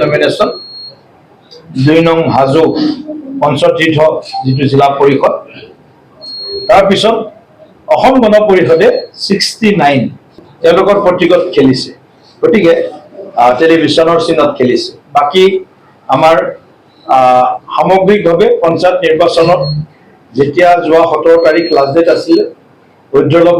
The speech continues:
নমিনেশ্যন, আৰু ৱিথড্ৰল অফ নমিনেশ্যনৰ পিছত ভাৰতীয় জনতা পাৰ্টি এন ডি এ মিত্ৰজোঁটে থাৰ্টি ছেভেন জিলা পৰিষদত আমি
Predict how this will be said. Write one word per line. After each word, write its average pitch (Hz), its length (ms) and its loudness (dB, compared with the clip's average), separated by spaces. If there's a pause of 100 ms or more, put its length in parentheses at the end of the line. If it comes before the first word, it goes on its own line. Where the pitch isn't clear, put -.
নমিনেশ্যন, 156 460 0 (880)
আৰু 143 120 0 (160)
ৱিথড্ৰল 165 300 2
অফ 196 120 -2
নমিনেশ্যনৰ 175 480 2 (100)
পিছত - 300 0 (680)
ভাৰতীয় 165 420 2
জনতা 160 300 2 (120)
পাৰ্টি 170 280 0 (180)
এন 156 60 0 (100)
ডি 170 160 0
এ - 20 2 (100)
মিত্ৰজোঁটে 165 640 0 (580)
থাৰ্টি - 320 0 (160)
ছেভেন 170 320 2 (600)
জিলা 151 200 2 (120)
পৰিষদত 156 480 0 (180)
আমি 151 140 0